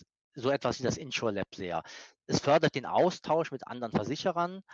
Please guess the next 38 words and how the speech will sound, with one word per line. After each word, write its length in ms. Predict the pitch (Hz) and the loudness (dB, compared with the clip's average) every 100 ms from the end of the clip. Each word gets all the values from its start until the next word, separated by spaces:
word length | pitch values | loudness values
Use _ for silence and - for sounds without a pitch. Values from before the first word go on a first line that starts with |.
| - | -2
auch 240 | 131 139 - | 0 0 0
teilweise 300 | 120 113 90 | 0 2 0
kleineren 540 | - 101 123 185 175 | -2 2 2 4 0
Versicherern, 500 | 165 160 160 - 151 | 2 0 0 -4 -6
so 80 | 127 | -6
von 160 | - 104 | -8 -8
unserer 260 | 139 131 | -4 -2
Größenordnung. 560 | 95 123 175 143 139 110 | 0 0 0 0 -2 -2
Wir 60 | 107 | -6
haben 80 | |
ungefähr 300 | 110 113 - | -6 -8 -8
dreihundert, 420 | 95 95 135 117 101 | -4 -2 0 0 0
dreihundertzwanzig 540 | 107 101 - 95 - | -4 -4 -6 -8 -4
Mitarbeiter 540 | 135 165 139 139 147 131 | 0 2 4 4 2 -4
insgesamt 500 | 131 - 123 120 123 | -4 -2 0 0 -2
in 100 | 120 | 2
der, 200 | 117 113 - - - - | 2 2 -8 -14 -14 -2
äh, 140 | 131 | -2
in 260 | - 143 127 | 0 -2 0
der 140 | 120 | 0
Group. 360 | 107 113 123 - - | 0 -6 -6 -10 -6
Das 180 | - - | -4 2
gibt 220 | 190 - | 2 2
einfach 240 | 160 156 - | 2 2 0
Impulse, 520 | - - 202 220 120 | -4 8 8 8 4
dass 160 | 113 | 0
man 100 | 147 | 0
auch 40 | 131 | 2
mal 120 | 131 | 2
sieht, 240 | 139 147 - | 2 -4 0
was 180 | 135 - - - | 2 2 -2 0
kann 240 | 147 175 | 4 6
man 220 | 202 202 | 6 4
als 200 | 135 - | -2 -6
kleiner 340 | - 143 165 151 | 0 0 4 4
Versicherer 400 | 135 139 - 104 | 4 2 0 0
umsetzen? 680 | 151 180 190 190 - 214 233 - - - _ 170 | -2 2 6 4 2 -6 -8 -10 -20 -20 _ 2
Ähm, 340 | 151 151 | 2 2